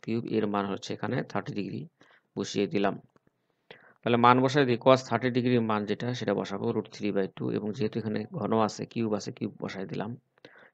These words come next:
এবং এখানে cos থার্টি ডিগ্রির মান root three by two। এখন এটা four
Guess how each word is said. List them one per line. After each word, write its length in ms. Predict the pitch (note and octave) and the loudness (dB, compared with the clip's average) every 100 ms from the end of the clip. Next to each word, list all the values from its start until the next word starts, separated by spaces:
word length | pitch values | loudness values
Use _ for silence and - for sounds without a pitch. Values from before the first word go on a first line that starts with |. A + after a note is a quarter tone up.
| - | -4
এবং 120 | G#2 A2 | 0 0
এখানে 260 | G#2+ A#2+ A#2+ A#2 B2 - | 2 2 4 2 -2 2
cos 160 | A2 - | 2 2
থার্টি 180 | G#2+ A2 | -2 -2
ডিগ্রির 200 | G#2+ G2+ | -4 -4
মান 80 | A#2 - | -4 -6
root 120 | - | -10
three 160 | - G#2 | -6 -2
by 100 | G2+ G2 | 0 -2
two। 120 | - - _ _ _ _ _ _ - A2+ | -8 -12 _ _ _ _ _ _ -8 0
এখন 180 | C3 | 4
এটা 300 | B2+ B2 C3 A2+ A#2+ - - - | 4 8 10 10 8 -2 -20 -4
four 160 | B2+ | 2